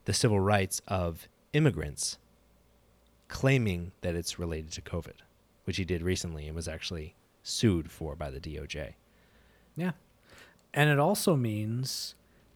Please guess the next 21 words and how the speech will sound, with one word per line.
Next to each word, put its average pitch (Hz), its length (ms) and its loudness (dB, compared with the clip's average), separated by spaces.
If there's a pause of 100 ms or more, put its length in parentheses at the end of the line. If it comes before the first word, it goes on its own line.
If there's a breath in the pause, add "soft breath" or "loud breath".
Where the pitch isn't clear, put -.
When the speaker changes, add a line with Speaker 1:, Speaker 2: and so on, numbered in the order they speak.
(140)
Speaker 2:
that 123 320 4 (1400)
Republicans 135 1200 2 (680)
don't 139 280 2
get 139 280 0
blamed. 131 800 2 (760)
I 123 100 0
mean, 123 120 0
I, 127 200 2
I 135 40 6
should - 160 -4
probably 127 280 4
say 113 200 0
not 131 160 2
just - 160 -6
Republicans, 117 600 -2
but, - 200 -8
like, 107 340 -6 (120)
Speaker 1:
Yeah. 78 220 -2 (440)
Speaker 2:
um, 107 360 -2 (1600)
like, 113 200 0 (880)
elite 135 400 0